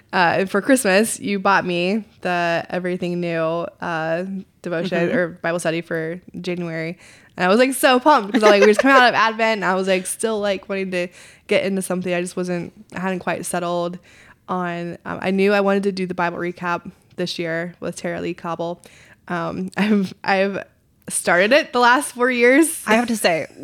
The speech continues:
Speaker 2: yesterday, <laughs> listen.
Speaker 1: Oh, no.
Speaker 2: This is, this is, get on my level.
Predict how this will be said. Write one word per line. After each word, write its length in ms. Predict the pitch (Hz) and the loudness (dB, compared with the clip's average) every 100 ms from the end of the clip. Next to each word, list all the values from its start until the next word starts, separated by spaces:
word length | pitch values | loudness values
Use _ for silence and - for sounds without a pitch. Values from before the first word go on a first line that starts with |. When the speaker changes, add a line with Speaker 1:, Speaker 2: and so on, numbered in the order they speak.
| - | -8
Speaker 2:
yesterday, 440 | 214 220 - 233 202 | 0 0 4 4 4
<laughs> 120 | - | 4
listen. 320 | 392 - 269 349 - 719 719 740 784 - - - | 2 2 2 2 2 2 2 2 2 2 0 2
Speaker 1:
Oh, 180 | 240 214 | 4 6
no. 160 | 190 208 - | 6 4 4
Speaker 2:
This 140 | 302 | 6
is, 240 | 440 277 220 | 6 4 2
this 200 | 254 262 | 2 2
is, 220 | 254 220 - _ _ _ _ _ | -6 -10 -14 _ _ _ _ _
get 120 | 202 | -2
on 100 | 208 | 0
my 80 | 190 | 0
level. 260 | 175 156 | 0 -2